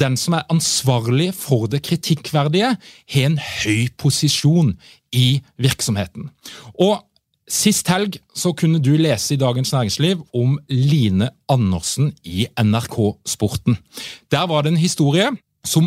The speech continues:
er sånn som de historiene ofte er, nemlig at arbeidstakeren har en mulighet til å brette ut sitt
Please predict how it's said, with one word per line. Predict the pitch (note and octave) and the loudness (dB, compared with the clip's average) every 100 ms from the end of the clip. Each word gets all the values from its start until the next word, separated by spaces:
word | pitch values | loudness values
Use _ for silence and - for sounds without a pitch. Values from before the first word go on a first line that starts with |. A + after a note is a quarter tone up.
| - | 0
er | - F#3 | -2 -2
sånn | G3+ E3 D3 | -2 -2 0
som | F#3+ | 0
de | C3 C3+ | 0 0
historiene | F#3+ - C3 E3 - | -2 0 0 0 -2
ofte | A3+ - - - | -4 -4 -2 0
er, | B3 A#3+ - - | 0 -2 -6 -8
nemlig | - F3+ F#3 B2+ B2 E3+ | 0 2 4 2 2 0
at | D#3+ - | -4 -2
arbeidstakeren | F#3 D3+ A2 A2+ - A2+ G2+ D#3 G3 | 0 0 0 -2 0 -2 -2 -2 0
har | C3+ B2 C#3 | 2 0 2
en | C#3+ | 2
mulighet | C#3+ A2 A2+ C3 E3 | 4 4 2 0 0
til | B2+ | -4
å | G#2 | -2
brette | C3+ - - - | -4 -4 -4 -2
ut | A#2+ D3 | -2 -2
sitt | - F#3+ F#3+ | -2 -2 -2